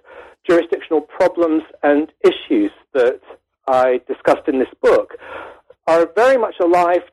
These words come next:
today, although when I first came across the reference to the jurisdictional problem in this, uh, congressional report,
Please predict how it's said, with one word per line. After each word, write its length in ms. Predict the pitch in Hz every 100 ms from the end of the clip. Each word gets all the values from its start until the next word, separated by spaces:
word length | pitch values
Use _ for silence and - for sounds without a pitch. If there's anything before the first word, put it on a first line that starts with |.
| -
today, 540 | - 226 190 110 101 _ _
although 560 | - 160 175 165 175 175 _
when 400 | 170 180 175 175 170
I 140 | 156 - -
first 400 | 214 220 220 _ _ _ _ _ _ _ -
came 200 | 185 175
across 560 | 165 - - 247 127 - - - _ _ _ _ _
the 120 | 139
reference 640 | 151 208 - - 131 107 - - - _ -
to 480 | 147 143 143 147 139 _ _
the 600 | - 139 135 131 131 131 - _ _ _ _ _ _ -
jurisdictional 520 | 143 - 104 - 127
problem 640 | - 180 160 127 104 107 107 - - _ _
in 500 | 151 139 131 131 135 - _ _ _ _
this, 160 | 139 - - - - - -
uh, 380 | 120 113 120 - - _
congressional 560 | - 123 156 - 151 127
report, 600 | 131 - 208 160 120